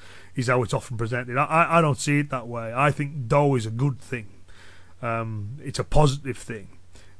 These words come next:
but it's based upon conflict. It's based upon combat. The jitsu becomes the do. They're not two separate things. You can't say, "Well, I'll do away with the jitsu and I'll just have the do." And if you're just doing the fighting to me, just the p-,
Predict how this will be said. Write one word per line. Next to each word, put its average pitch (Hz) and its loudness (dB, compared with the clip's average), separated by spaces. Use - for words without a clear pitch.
but 135 4
it's 117 -2
based 143 2
upon 127 0
conflict. 135 -4
It's 123 -10
based 139 2
upon 123 -4
combat. 123 -4
The 135 0
jitsu 139 2
becomes 139 0
the 123 -2
do. 110 -8
They're 135 2
not 151 2
two 170 4
separate 139 2
things. 131 0
You 120 -4
can't 165 6
say, 165 4
"Well, 147 4
I'll 135 6
do 151 4
away 143 4
with 127 2
the 120 2
jitsu 135 -2
and 131 2
I'll 123 2
just 127 -2
have 120 0
the 117 -6
do." 117 -2
And 139 0
if 113 0
you're 123 0
just 143 2
doing 143 4
the 135 2
fighting 160 4
to 127 -6
me, 117 -6
just 135 0
the 120 -4
p-, - 2